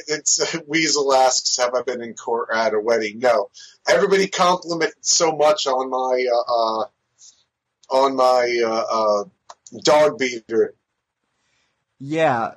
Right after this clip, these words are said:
Speaker 2: the, uh,
Speaker 1: They like this
Speaker 2: Yeah.
Speaker 1: one of my suits for Sammy today was appearance, appearance. And for those of you turning on late,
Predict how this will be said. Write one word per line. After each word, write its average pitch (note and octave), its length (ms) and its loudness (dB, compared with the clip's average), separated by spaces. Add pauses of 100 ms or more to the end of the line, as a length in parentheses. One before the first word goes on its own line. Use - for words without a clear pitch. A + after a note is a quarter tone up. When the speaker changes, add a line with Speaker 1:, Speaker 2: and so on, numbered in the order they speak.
(160)
Speaker 2:
the, C#3 400 -6
uh, A#2+ 420 -4
Speaker 1:
They B2 220 -2
like C3+ 220 0
this - 300 -6 (1160)
Speaker 2:
Yeah. B2 240 -8
Speaker 1:
one F#3 140 2
of D#3 60 2
my C#3+ 80 2
suits - 280 -2
for - 100 -10
Sammy G3 360 2
today C3+ 200 0
was B2+ 200 -8 (360)
appearance, D3+ 540 -2
appearance. - 760 -4 (100)
And F#3 260 2
for - 160 -8
those E3 160 -2
of D3 80 -10
you D3+ 80 -8
turning D#3+ 240 -6
on D3+ 160 0
late, E3+ 240 0